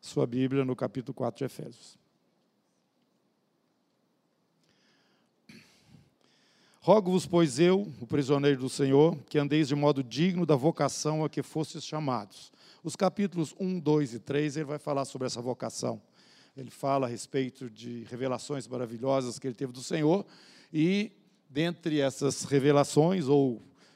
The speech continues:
junto com essas revelações, está ali o chamado de Deus de uma forma muito forte e clara para todos nós que somos hoje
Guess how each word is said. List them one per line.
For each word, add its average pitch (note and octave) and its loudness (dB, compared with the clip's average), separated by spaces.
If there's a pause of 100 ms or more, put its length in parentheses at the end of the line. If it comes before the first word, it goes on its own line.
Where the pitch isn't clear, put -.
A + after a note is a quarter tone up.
junto C3 -2
com C#3 0
essas C3 0
revelações, C#3+ 0
está D3 2
ali C#3 2
o - -6
chamado D3+ -2
de C#3 -8
Deus B2+ 0
de B2 -6
uma C3+ -4
forma C3 0
muito E3+ -6
forte D3 0 (240)
e E3 0
clara C3 2
para B2+ -2
todos B2+ -4
nós B2+ 0
que A#2+ -12
somos B2+ -6
hoje B2 -2